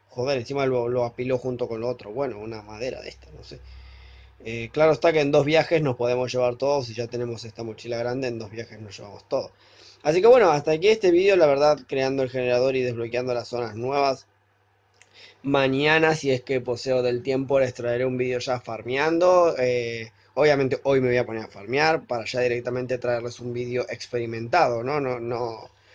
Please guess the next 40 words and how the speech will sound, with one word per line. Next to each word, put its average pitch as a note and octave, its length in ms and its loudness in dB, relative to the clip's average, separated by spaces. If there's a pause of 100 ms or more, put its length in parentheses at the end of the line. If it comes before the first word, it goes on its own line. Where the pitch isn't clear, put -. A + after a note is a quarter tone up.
(140)
no D#3+ 240 4
tanto F3 240 4
llevarnos E3 420 4
unas E3 160 4
primeras D#3 380 0
impresiones, D#3+ 540 2
porque C3 340 -2
claro C#3+ 220 2
está C#3+ 260 0
que B2 640 -2 (560)
tenemos C3+ 300 -4
un G#3+ 60 -4
viaje F4 220 0
largo, C#3+ 300 0
¿eh? C3+ 200 -6
Eso B2 220 -6
claro B2 200 -4
está, A#2+ 260 -6
tenemos B2+ 240 -8
setenta C#3 640 -4
de B2 100 -4
energía A2+ 540 -6
para A2 160 -8
venir A2+ 240 -10
hasta A2 180 -18
aquí, A#2+ 200 -10
la G2+ 120 -12
verdad, A2 220 -8
menos G#2+ 180 -12
mal A#2 140 -8
que A2+ 80 -12
yo G#2+ 80 -18
soy A2+ 120 -12
un A#2 160 -8
rato B2 240 -4
y A#2 40 -6
voy A2+ 60 -6
a - 20 -8
venir A2 180 -10
caminando. G#2 400 -16